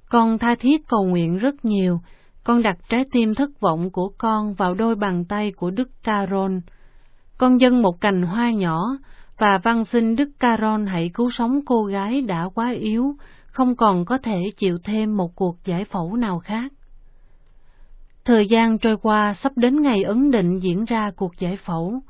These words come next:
Con liền gọi điện thoại cho bạn con để hỏi thăm tin tức. Thật ra con không dám gọi điện thoại sớm vì rất sợ phải nghe một tin không lành.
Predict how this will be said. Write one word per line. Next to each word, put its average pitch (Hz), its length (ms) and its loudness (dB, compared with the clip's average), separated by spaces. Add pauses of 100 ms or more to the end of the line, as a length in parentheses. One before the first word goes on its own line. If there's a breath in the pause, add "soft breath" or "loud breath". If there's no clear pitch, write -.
(720)
Con 247 140 6
liền 214 260 4
gọi 170 240 2
điện 185 280 2
thoại 170 360 -2
cho 226 140 2
bạn 175 380 -2
con 208 400 0
để 180 220 -2
hỏi 190 260 -4
thăm 208 300 -4
tin 196 240 -4
tức. 262 180 -2 (1200)
Thật 233 200 0
ra 233 240 4
con 247 220 0
không 240 240 2
dám 247 240 2
gọi 208 200 2
điện 185 260 0
thoại 175 280 -2
sớm 233 440 0 (400 soft breath)
vì 202 200 4
rất 269 200 2
sợ 170 340 0
phải 180 220 -4
nghe 240 260 2
một 190 280 -2
tin 214 220 0
không 214 240 -4
lành. 175 320 0